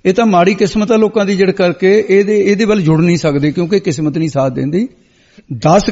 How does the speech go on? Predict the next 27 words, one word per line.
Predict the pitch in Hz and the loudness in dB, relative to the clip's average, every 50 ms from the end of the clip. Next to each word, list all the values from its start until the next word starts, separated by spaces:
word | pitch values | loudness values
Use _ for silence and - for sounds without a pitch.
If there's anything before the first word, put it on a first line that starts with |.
| 214 | -2
ਘੰਟੇ | 233 190 180 143 202 190 | -2 -2 0 2 2 2
ਇੱਕ | 190 190 185 | 2 0 -2
ਪਾਸੇ | 156 175 165 160 131 196 185 | -2 0 0 0 0 0 0
ਬੈਠ | 160 156 151 151 156 160 | 0 2 2 2 2 0
ਕੇ | 156 - 175 | 0 -2 -2
ਕੋਈ | 156 - 170 165 165 | -2 0 0 0 0
ਪਹਾੜਾਂ | 151 - 147 120 135 131 143 151 156 156 | 0 -2 0 2 2 2 2 2 2 0
'ਚ, | 147 - 156 156 156 147 156 - | 0 0 0 0 0 0 -2 -2
ਭੋਰੇ | 170 147 131 139 160 160 160 | 0 0 2 2 2 2 0
'ਚ, | 156 - 151 147 147 147 147 - _ _ _ _ _ _ - | 0 0 0 0 0 0 -2 -6 _ _ _ _ _ _ -2
ਇਕਾਂਤ | 185 165 - 170 165 170 185 196 - | -2 -2 0 2 2 2 2 0 0
'ਚ | - 185 | -2 -2
ਬਹਿ | 165 165 175 185 | 2 2 2 2
ਕੇ | 190 185 196 170 165 156 - - - _ _ _ _ - 160 | 2 0 0 0 0 -2 -4 -8 -14 _ _ _ _ -4 0
ਵਾਹਿਗੁਰੂ | 151 156 160 170 180 165 180 175 170 | 2 2 4 4 2 2 2 2 2
ਵਾਹਿਗੁਰੂ | 160 160 160 165 165 160 165 165 | 4 2 2 2 2 0 0 2
ਜਾਂ | 165 170 165 | 2 2 0
ਮੂਲ | 165 165 165 175 175 | 2 2 2 2 2
ਮੰਤਰ | 160 165 160 160 - 170 151 | 2 2 0 0 0 -2 0
ਜਪਦਾ | 143 156 156 143 147 160 160 | 0 0 0 0 0 0 0
ਰਹੇ, | 160 160 160 160 165 | 2 2 2 2 2
ਰਾਮ | 156 151 151 156 156 156 | 2 2 2 2 2 2
ਰਾਮ, | 156 160 160 160 156 | 2 2 2 0 0
ਖੁਦਾ | - 165 156 156 156 160 | 0 0 2 2 2 2
ਖੁਦਾ | - 165 160 160 156 | 0 0 0 0 0
ਕਰਦਾ | 131 156 151 143 156 | 0 -2 0 0 0
ਰਹੇ | 151 151 156 156 | 0 0 -2 -4